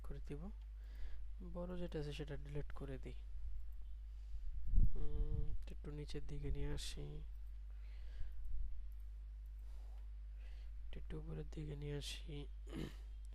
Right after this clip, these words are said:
then মাঝখানে আরেকটা কপি করে অ্যালাইন করে দিই। তো বোঝানো যাবে এটা একটা ফাইভ স্টার রেস্টুরেন্ট।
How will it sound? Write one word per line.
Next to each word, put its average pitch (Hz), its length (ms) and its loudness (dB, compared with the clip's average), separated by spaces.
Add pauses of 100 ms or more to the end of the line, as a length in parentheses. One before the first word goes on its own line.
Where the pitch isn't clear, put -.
(540)
then 147 140 -2 (120)
মাঝখানে 151 460 -4
আরেকটা 151 300 -4
কপি 156 360 -4
করে 170 180 -2 (2000)
অ্যালাইন 143 340 -4
করে 135 140 -4
দিই। 131 200 -4 (340)
তো - 100 -8
বোঝানো 147 340 -4
যাবে 143 140 -2
এটা - 180 -4
একটা 143 100 -2
ফাইভ 143 320 -2 (100)
স্টার - 360 -4 (220)
রেস্টুরেন্ট। 143 760 -4